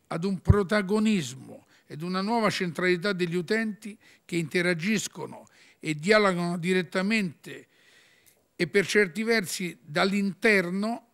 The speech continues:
con la propria amministrazione. Una evoluzione positiva che però ci carica di una grande responsabilità, essere all'altezza delle aspettative,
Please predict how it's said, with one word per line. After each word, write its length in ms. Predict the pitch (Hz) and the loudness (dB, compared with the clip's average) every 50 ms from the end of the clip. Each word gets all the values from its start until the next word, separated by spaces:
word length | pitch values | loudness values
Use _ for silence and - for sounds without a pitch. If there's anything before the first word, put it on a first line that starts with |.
| _ | _
con 160 | - 196 190 | -8 -4 0
la 100 | 190 196 | 0 0
propria 300 | 175 214 233 220 190 208 | 0 0 0 0 0 0
amministrazione. 920 | 202 196 190 185 180 156 - - 151 135 - - - - - 101 101 - _ _ _ _ _ _ _ _ _ _ _ _ _ | 0 2 2 0 0 -2 -4 -6 -8 -8 -8 -8 -10 -12 -16 -18 -20 -20 _ _ _ _ _ _ _ _ _ _ _ _ _
Una 220 | - 170 175 180 | -8 -4 -2 0
evoluzione 720 | 185 185 175 185 180 180 180 - - - 190 190 180 175 165 | 0 0 0 0 0 -2 -4 -4 -4 -4 -2 -2 -2 -2 -4
positiva 640 | 135 180 160 - - 180 156 165 214 226 202 202 | -4 -6 -6 -6 -8 -8 -6 -6 -6 -4 -4 -4
che 140 | 175 147 170 | -4 -4 -6
però 320 | 139 - 165 165 185 190 170 | -4 -2 -2 0 0 0 -2
ci 240 | - - - 165 | -2 -6 -8 -8
carica 800 | 139 - 190 190 202 208 208 208 220 214 - - 220 214 220 - _ _ _ _ - - _ _ _ | -4 -2 0 2 2 2 2 0 0 -4 -4 -4 -4 -4 -6 -8 _ _ _ _ -20 -20 _ _ _
di 160 | - 151 156 | -10 -6 -4
una 200 | 180 180 180 180 | -2 0 0 0
grande 540 | 180 170 180 196 214 214 208 202 190 180 175 | 2 2 4 4 4 4 4 2 0 0 0
responsabilità, 1200 | 165 170 165 - - 156 143 - - - 135 127 127 127 127 127 127 120 - - - - - _ _ _ _ _ _ _ _ _ _ _ _ | 0 -2 -4 -6 -10 -12 -10 -10 -8 -8 -10 -10 -12 -16 -18 -18 -18 -16 -16 -16 -16 -16 -20 _ _ _ _ _ _ _ _ _ _ _ _
essere 480 | - 160 185 165 - - - 196 190 190 | 2 2 4 4 2 2 0 0 0 0
all'altezza 640 | 185 180 175 170 143 - 180 170 156 - - 180 | 0 0 0 -2 -2 -2 -2 -2 -2 -2 -6 -4
delle 260 | 175 175 175 170 175 | -2 -2 0 0 0
aspettative, 960 | 175 - - - - 185 151 - 190 180 147 156 - - - 98 104 - _ | -2 -2 -4 -4 -4 -4 -4 -4 -6 -6 -6 -8 -14 -14 -16 -20 -20 -20 _